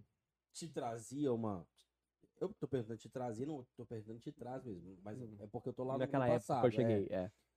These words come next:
Speaker 1: Te trazia uma satisfação tá fazendo isso, ter passado por todo esse processo que você passou,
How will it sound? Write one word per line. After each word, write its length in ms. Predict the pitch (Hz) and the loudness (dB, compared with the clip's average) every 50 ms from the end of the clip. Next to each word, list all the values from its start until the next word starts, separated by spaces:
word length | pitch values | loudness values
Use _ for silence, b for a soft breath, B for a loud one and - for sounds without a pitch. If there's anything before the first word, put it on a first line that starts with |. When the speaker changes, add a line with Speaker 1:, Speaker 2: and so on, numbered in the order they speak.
| _ _ | _ _
Speaker 1:
Te 120 | - - 185 | -10 -8 -4
trazia 440 | - 202 160 135 127 123 135 165 196 | -2 0 2 2 2 2 2 2 4
uma 140 | 185 160 | 4 2
satisfação 580 | 143 - 143 135 - - 123 110 - - 127 127 | 0 0 -2 -2 0 0 0 0 0 -2 -4 -4
tá 220 | 113 - 151 165 | 0 0 -2 -2
fazendo 560 | 156 - 139 110 104 113 113 117 117 110 98 90 | 0 -2 -4 -4 -4 -4 -6 -6 -4 -6 -6 -4
isso, 320 | 92 104 113 113 - 127 | -4 -4 -6 -4 -4 -4
ter 160 | 113 - 147 | 0 0 0
passado 420 | 143 - 147 123 - 143 127 123 123 | 0 0 -4 -4 -2 -2 -2 -2 -2
por 200 | - - 113 98 | -4 -4 -6 -4
todo 280 | - - 160 160 147 147 | 0 0 2 6 6 6
esse 160 | 143 - 147 | 6 4 2
processo 440 | - 123 117 107 - 123 113 - - | -2 0 0 0 2 0 0 0 -4
que 60 | - | -4
você 100 | - 117 | -2 -2
passou, 560 | 107 - 107 95 - - - 92 92 104 110 | 2 4 2 2 2 0 0 2 4 4 2